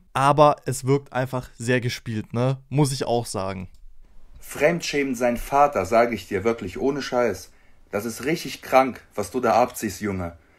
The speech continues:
Speaker 2: Das ist einfach so bescheuert. Ich muss mir mittlerweile wirklich einen Kotzeimer neben dran stellen, wenn ich dich dort sehe.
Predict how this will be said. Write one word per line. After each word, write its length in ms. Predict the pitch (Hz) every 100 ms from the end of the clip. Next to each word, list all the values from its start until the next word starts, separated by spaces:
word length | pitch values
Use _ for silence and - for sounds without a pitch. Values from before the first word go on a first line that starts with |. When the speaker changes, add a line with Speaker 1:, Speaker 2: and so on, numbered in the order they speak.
| _ _ - _ _ _ _ -
Speaker 2:
Das 180 | 117
ist 180 | 147 143
einfach 520 | - 156 156 143 143 - _ _ _ _ _
so 360 | 113 107 151 202
bescheuert. 840 | 160 131 - 185 185 165 175 - - _ _ - _ _ -
Ich 80 |
muss 160 | 139 135
mir 80 | 127
mittlerweile 580 | 120 117 110 127 131 110
wirklich 280 | 123 113
einen 80 | -
Kotzeimer 560 | - - - 104 101 101
neben 160 | 104
dran 240 | 98 101 110
stellen, 340 | - 117 120
wenn 140 | 104 104
ich 100 | -
dich 160 | 107
dort 180 | 110 95
sehe. 400 | 131 127 123 156